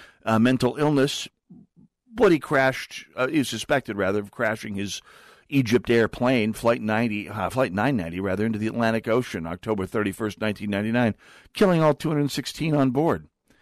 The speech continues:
Wasn't the only one, of course. Uh, Andreas Lubitz, you may recall, a scary episode, uh, two years ago, two and a half years ago in France. Hundred forty-nine dead, uh, when Germanwings Flight nine five two five, uh, crashed in the French Alps.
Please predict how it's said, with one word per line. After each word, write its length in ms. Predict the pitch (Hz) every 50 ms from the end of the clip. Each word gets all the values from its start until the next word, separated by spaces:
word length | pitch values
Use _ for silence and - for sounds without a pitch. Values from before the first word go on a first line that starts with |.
| _ _ _ _ _ -
Wasn't 260 | 180 202 185 170 165
the 80 | 165 160
only 220 | 156 170 180 175
one, 180 | 143 117 104 101
of 80 | 95
course. 400 | - - 104 80 104 - - -
Uh, 60 | 120
Andreas 400 | 98 82 120 113 123 117 110 104
Lubitz, 580 | - 110 127 127 127 143 143 - - - - -
you 80 | 123 110
may 120 | 110 107
recall, 420 | 110 107 - - 104 98 120 131
a 60 | 107 87
scary 760 | - - - - - - _ - 107 101 104 110 110 110 98
episode, 540 | 98 - 104 95 - - 101 95 95 104 - _ _ - _ _ _ _ -
uh, 180 | - 95 92 92 -
two 160 | - - 180
years 240 | 165 147 151 160 175
ago, 200 | 185 117 80 80
two 140 | - - 143
and 60 | -
a 60 | 117
half 180 | 120 120 117 -
years 160 | 120 120 110
ago 160 | 117 113 113
in 100 | 113 110
France. 540 | 101 - - 123 127 135 143 - - - - - _ _ _ _ _ _
Hundred 280 | - 143 143 143 139 120
forty-nine 520 | - 139 147 143 139 135 135 131 139 135
dead, 400 | 123 127 117 123 147 156 151 151 -
uh, 240 | - 117 110 107 104 98 - _ _ _ _ _ _ _ _ -
when 320 | 127 127 127 120 120 117
Germanwings 640 | 104 107 135 135 131 127 123 120 123 120 120 113 101
Flight 400 | - - - 113 107 120 127 113
nine 600 | 127 127 127 127 120 127 123 123 120 120 123 135 120
five 520 | - - 127 117 117 117 113 110 95 -
two 180 | - - 131 117
five, 500 | - 117 104 101 104 110 127 143 127 - _ _ _ _ _ _ _ -
uh, 180 | - 98 101
crashed 480 | 98 - - 123 107 101 120 127 - -
in 60 | 131
the 80 | 104 95
French 280 | - 123 120 120 -
Alps. 520 | 120 110 104 117 139 - - - - -